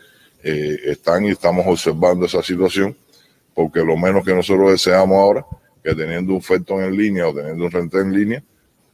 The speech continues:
consecuencia de los vientos, se nos caiga una línea y nos provoque, eh, una caída otra vez del sistema, porque el sistema,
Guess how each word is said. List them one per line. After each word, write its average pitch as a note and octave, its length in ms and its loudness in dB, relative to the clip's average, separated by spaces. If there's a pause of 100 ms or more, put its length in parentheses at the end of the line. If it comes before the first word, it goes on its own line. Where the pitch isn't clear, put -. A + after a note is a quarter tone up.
(240)
consecuencia E2+ 600 -2
de F#2 60 2
los F#2+ 120 2
vientos, G#2 300 0
se F#2 100 -4
nos D#2+ 140 -6
caiga F2 260 -2
una F#2+ 200 2
línea A2 340 0
y A2+ 60 -2
nos G2 140 -4
provoque, G2+ 600 2 (540)
eh, E2+ 300 -6
una F#2 260 -2
caída F2+ 340 2
otra D#2+ 140 0
vez D#2+ 80 2
del E2 80 0
sistema, G#2+ 320 0
porque G#2+ 140 2
el E2+ 60 -2
sistema, G2+ 440 -4